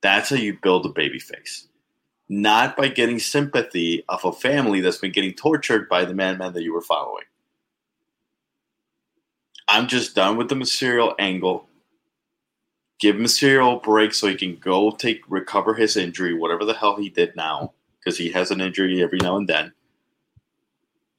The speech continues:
Get him off this rivalry. Get Rollins something else to do.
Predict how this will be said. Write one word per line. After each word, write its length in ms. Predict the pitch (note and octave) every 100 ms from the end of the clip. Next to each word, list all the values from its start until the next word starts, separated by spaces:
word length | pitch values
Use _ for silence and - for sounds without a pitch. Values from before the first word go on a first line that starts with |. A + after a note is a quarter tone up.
| _ _ -
Get 140 | F#2
him 160 | A2+ A#2+
off 240 | A#2 -
this 180 | B2+ -
rivalry. 420 | F2+ D#2+ D#2+ D#2+
Get 220 | - G#2+
Rollins 320 | A2 A#2+ B2+ -
something 320 | - G#2+ F2+
else 200 | F#2+ -
to 100 | B2
do. 180 | E2